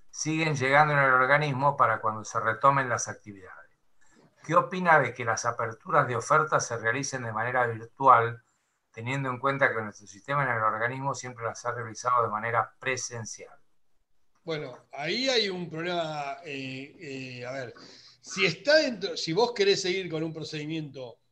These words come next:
Speaker 2: dentro de los, de los servicios necesarios, no quiero decir esenciales, ya que me quejé hoy de usar esencial para esto, ¿no? Dentro de los elementos básicos de la protección ante el covid, eh, yo no veo ningún obstáculo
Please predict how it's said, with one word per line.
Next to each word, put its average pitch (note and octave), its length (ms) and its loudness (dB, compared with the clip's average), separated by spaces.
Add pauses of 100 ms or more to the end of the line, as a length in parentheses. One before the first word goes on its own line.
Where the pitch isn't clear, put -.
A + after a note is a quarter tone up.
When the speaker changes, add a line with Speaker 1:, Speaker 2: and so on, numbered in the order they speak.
Speaker 2:
dentro D#3 480 -10
de C#3 100 -14
los, C#3 500 -14
de C#3 140 -12
los C3 240 -12
servicios C#3+ 480 -8
necesarios, C#3 560 -6
no C3+ 60 -12
quiero C#3 140 -12
decir C#3 200 -12
esenciales, C#3+ 500 -8
ya C#3+ 80 -12
que C#3 100 -16
me C#3 140 -16
quejé C3+ 340 -10
hoy D3 180 -6
de C#3+ 60 -10
usar C#3+ 200 -6
esencial C3+ 380 -12
para C3 180 -12
esto, A#2+ 180 -20
¿no? C#3 120 -20 (560)
Dentro D3 320 -10
de D3+ 80 -6
los D#3+ 160 -8
elementos D#3 540 -6
básicos E3 480 -2
de C3+ 60 -10
la C3+ 100 -8
protección C#3 680 -8
ante C#3+ 240 -10
el C3 80 -10
covid, A3 520 -6 (600)
eh, C3+ 560 -8 (420)
yo F3+ 200 -4
no E3+ 140 0
veo F3+ 220 -2
ningún E3 380 -8
obstáculo G#3+ 920 -2